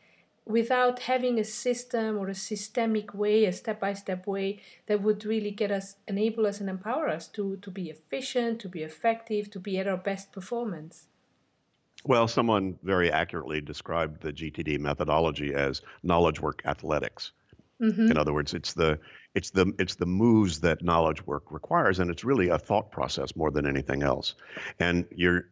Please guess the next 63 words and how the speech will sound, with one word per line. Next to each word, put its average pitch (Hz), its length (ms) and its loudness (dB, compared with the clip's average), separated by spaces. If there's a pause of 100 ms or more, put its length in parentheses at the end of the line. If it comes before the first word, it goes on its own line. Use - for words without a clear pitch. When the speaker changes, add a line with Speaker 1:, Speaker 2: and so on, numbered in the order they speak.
Speaker 2:
you 85 120 0
know, 80 80 0
you're 85 140 4
not 92 280 0
born 90 400 2
with 80 160 -2
this 78 200 -2
thought - 280 0
process. 67 520 -6 (320)
You 82 100 -2
didn't, 82 320 0 (200)
you 87 140 -2
weren't, 95 240 0
you 87 120 4
didn't 90 200 2
hop 92 260 2
out 87 80 4
of 85 60 2
your 76 100 -2
mom 82 300 0
and 76 80 -6
go, 78 280 0
"Gee, 90 280 -4
what 92 200 4
are, 92 60 2
exactly 85 440 0
are 78 60 -2
we 80 120 -4
trying 80 240 -2
to 73 100 -2
accomplish, 82 500 -2
and 80 120 -8
what's 80 160 -2
the 76 100 -8
next 73 240 -2
action, 80 340 -2
and 80 120 -6
is 71 80 -10
that 80 180 0
yours 80 260 -4
or 73 60 -6
mine, 78 340 0
Mom?" 67 260 -4 (440)
You 82 80 0
know, 71 80 4
this 85 200 2
is 85 100 0
actually 90 300 2
Speaker 1:
<laughs> - 60 2
Speaker 2:
something 82 320 0
that, 82 140 -4 (140)
<laughs> - 80 2
that 95 180 4
you 95 80 4
have 92 140 0
to 76 280 -2
actually 76 260 -2
have 76 120 -4
to 80 80 -8
learn. 85 360 -6 (260)
It's 101 140 -6
not 101 180 2
hard, 82 600 2